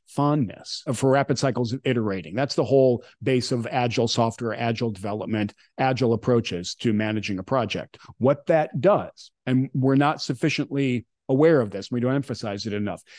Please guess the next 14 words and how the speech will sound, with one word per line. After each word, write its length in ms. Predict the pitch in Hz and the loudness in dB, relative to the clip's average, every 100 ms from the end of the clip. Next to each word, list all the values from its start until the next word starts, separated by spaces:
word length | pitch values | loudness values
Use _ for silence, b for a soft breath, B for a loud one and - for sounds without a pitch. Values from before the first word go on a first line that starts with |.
| B | B
is 160 | 117 120 | -2 0
it 100 | 117 | 0
also 520 | 131 143 143 156 143 - | 2 2 4 4 4 2
automatically 720 | 131 156 143 135 139 135 107 | 2 2 0 -2 -4 -6 -8
increases 600 | - 123 - 135 117 117 | -2 -2 0 0 0 -2
the 80 | 98 | -2
rate 240 | 107 110 - | 0 -2 -4
of 180 | 101 | -10
learning 460 | 107 101 127 147 180 b b b | -6 0 2 2 0 b b b
because 300 | 120 135 110 | 0 2 2
you're 140 | 120 | 0
getting 420 | 110 135 135 123 | 2 2 4 4
more 180 | 120 127 | 4 4
feedback 600 | 127 - 135 160 180 208 | 2 0 0 -2 -6 -10